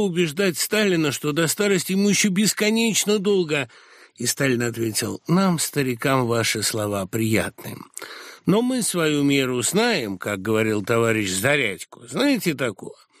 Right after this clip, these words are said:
Мы его рассматривали на должность министра угольной промышленности. Доложили, что он хороший работник, но немного злоупотребляет спиртным.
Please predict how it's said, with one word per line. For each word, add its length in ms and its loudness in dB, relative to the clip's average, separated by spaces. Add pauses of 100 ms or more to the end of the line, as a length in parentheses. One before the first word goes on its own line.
(460)
Мы 140 4
его 220 2
рассматривали 720 -2
на 180 2
должность 560 -2
министра 440 2
угольной 340 2
промышленности. 840 -4 (520)
Доложили, 600 2
что 200 -2
он 80 2
хороший 600 0
работник, 640 0
но 120 2
немного 600 2
злоупотребляет 1000 0
спиртным. 580 -6